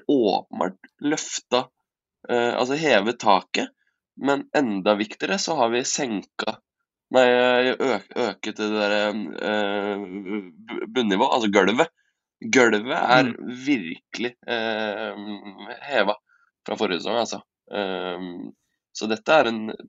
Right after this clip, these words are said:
Speaker 1: jævlig, eh, kul Arsenal-utgave, så spennende å se hvor lenge det varer, men man, man sitter jo med en sånn f-, formening om at,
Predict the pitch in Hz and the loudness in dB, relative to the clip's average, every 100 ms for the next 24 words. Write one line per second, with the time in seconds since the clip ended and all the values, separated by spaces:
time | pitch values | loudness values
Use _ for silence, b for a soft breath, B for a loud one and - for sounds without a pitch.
0 | - _ _ _ _ _ - 123 104 92 | -20 _ _ _ _ _ 2 2 2 0
1 | - - 113 - _ _ 101 104 95 104 | -6 -8 -12 -14 _ _ -8 -6 -2 -2
2 | 98 92 - 92 90 87 92 95 110 104 | 0 -2 -6 -8 -8 -6 -6 -6 -4 -2
3 | 95 - _ _ _ _ _ _ _ _ | -2 -6 _ _ _ _ _ _ _ _
4 | _ _ - - - - 120 113 123 110 | _ _ -18 -10 -4 -2 0 2 2 0
5 | 113 110 101 110 107 104 143 135 127 120 | 0 0 -2 2 2 2 0 -2 -2 -4
6 | - 123 120 - - 98 107 165 135 113 | -2 -2 -2 -6 -6 -6 -4 -2 -4 -4
7 | - - - 120 104 85 90 95 101 98 | -12 -18 -8 -2 -2 -2 -2 -2 -2 -4